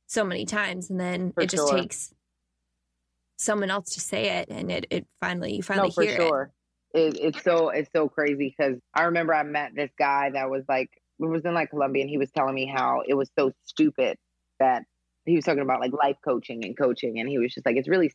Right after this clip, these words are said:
Speaker 2: stupid. Like, do you think your clients are just people who don't have self-control?" And I was like, "No, like, not at all. I think these, like, are," he was like, "I just don't understand. You can find all those materials on YouTube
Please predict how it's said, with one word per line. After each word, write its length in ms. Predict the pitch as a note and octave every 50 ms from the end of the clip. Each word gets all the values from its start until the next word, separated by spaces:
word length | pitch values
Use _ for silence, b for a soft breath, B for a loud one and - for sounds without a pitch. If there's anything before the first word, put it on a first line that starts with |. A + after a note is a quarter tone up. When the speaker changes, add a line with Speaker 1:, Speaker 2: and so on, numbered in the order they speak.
| _ _
Speaker 2:
stupid. 320 | - C#3+ C3 - A2+ F2+
Like, 160 | - B2 B2+ -
do 60 | C#3+
you 60 | D3 D3+
think 220 | - F3 D3+ C#3+ -
your 120 | D#3 C#3
clients 560 | - - - C3 C3 C3+ C#3 C#3+ D3 D3 - -
are 140 | C#3 C3 C3
just 220 | C3+ C3+ C3 - _ _
people 300 | D3+ C#3 - C#3 C3+ C3
who 300 | C3+ C#3+ C#3 C3+ C3 B2 - _ _ _ _ _
don't 200 | - E3+ D3+ D3 C#3+
have 200 | D3 C#3+ C#3 - _ -
self-control?" 840 | C3+ C3 C3 - - D3 C3+ - - C#3 C3 C3 C3+ C#3+ E3 F3 E3 _ _ _ _ _ _ _ _ _ _
And 160 | D3+ D#3 D3+ D3+
I 200 | D3 D3 D3 D3
was 140 | D3 C#3+ - -
like, 400 | D#3 C#3+ C#3 C3+ C3+ C3+ B2 - _ _ _ _ _ _ _ _ _ _ _ _ _ _ _ _ _ _ _ _ _ _ _
"No, 840 | A#2+ C#3+ C#3 C3 B2+ B2 A#2 B2 D3 D#3+ F#3+ B3 D#4 E4+ E4+ D4+ -
like, 240 | - E3+ E3 D#3+ C#3+
not 240 | E3 E3+ F3 G3 A3+
at 100 | A#3+ G#3
all. 220 | F3+ F#3+ A#3+ B3
I 140 | F3+ D#3 D#3+ -
think 160 | - F#3 F3+ E3
these, 180 | G3+ G3+ F3+ - _ -
like, 160 | E3 E3+ -
are," 220 | F3+ E3+ D#3 C3+ - _ _ - E3+
he 100 | F3 E3+
was 80 | D#3 E3+
like, 100 | D#3+ -
"I 80 | D#3 F3+
just 160 | F#3 F3 -
don't 140 | - F3 D#3+
understand. 360 | D#3 D3+ C#3+ - - D#3 D3+ D3
You 80 | D3+
can 140 | - E3+ D3 - -
find 260 | D#3 D3 D3+ D3 C#3+
all 100 | C#3 C3+
those 180 | C3+ C3+ C3+ - _
materials 580 | C#3+ C#3 - _ - E3 D#3+ D#3 D3 C#3 C3+ B2
on 140 | C#3 C3 B2+ C3 C#3+
YouTube 580 | F3+ G3 G3 - - D3+ C3+ C3+ C3+ C3 C3